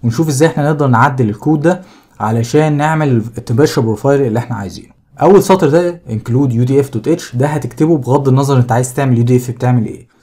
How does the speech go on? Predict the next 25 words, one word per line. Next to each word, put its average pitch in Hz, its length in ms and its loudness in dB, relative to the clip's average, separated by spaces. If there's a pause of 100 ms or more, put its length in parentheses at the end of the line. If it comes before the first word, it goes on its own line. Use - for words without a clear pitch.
السطر 143 340 -6
ده 151 100 2
هو 147 200 4
اللي 127 120 4
بيربط 123 420 4
الاوامر 120 400 2
الاساسيه 104 600 -2
اللي 98 140 -4
الفلوينت 135 420 0
بيفهمها 156 480 -4 (340)
مع 143 220 4
الكود 151 300 -2
اللي 139 140 2
هتكتبه 135 400 0
بلغه 117 240 2
السي 117 240 -6
بلس 104 220 -6
بلس. - 380 -20 (320)
وبعد 113 300 2
كده 185 360 0 (120)
في - 140 -6
حاجه 156 240 0
اسمها 147 340 -4
define 135 500 -2
profile 101 380 -8